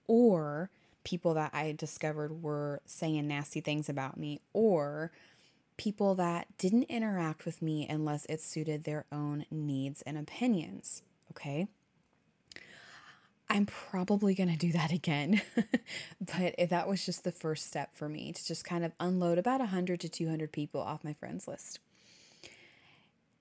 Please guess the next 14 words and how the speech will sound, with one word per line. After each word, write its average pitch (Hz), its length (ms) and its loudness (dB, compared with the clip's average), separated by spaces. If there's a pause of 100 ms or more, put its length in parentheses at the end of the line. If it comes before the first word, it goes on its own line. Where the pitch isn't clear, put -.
(640)
And 226 280 6
as 240 280 -2
I 339 160 4 (100)
did 180 300 2
that, 156 400 -6 (420)
my 196 280 4
newsfeed 202 640 4
started 202 340 -2
filling 165 640 -2
with 180 320 -6
people 233 640 -2 (840)
that 214 360 2 (440)
truly 240 840 2
got 165 420 0